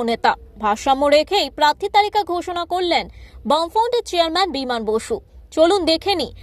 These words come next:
কারা প্রার্থী হলো। কোচবিহারে সিংহ চিহ্নে লড়বেন অবসরপ্রাপ্ত শিক্ষক ফরওয়ার্ড ব্লক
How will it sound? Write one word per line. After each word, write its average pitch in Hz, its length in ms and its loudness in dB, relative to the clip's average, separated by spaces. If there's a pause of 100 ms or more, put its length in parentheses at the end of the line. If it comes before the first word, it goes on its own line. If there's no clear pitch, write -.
(180)
কারা 320 320 0
প্রার্থী 247 420 -10
হলো। 247 240 -8 (560)
কোচবিহারে 370 580 2
সিংহ 370 280 -6 (100)
চিহ্নে 339 380 -4
লড়বেন 302 400 2 (120)
অবসরপ্রাপ্ত 277 760 0
শিক্ষক 339 480 -6 (100)
ফরওয়ার্ড 269 440 -2
ব্লক 285 200 2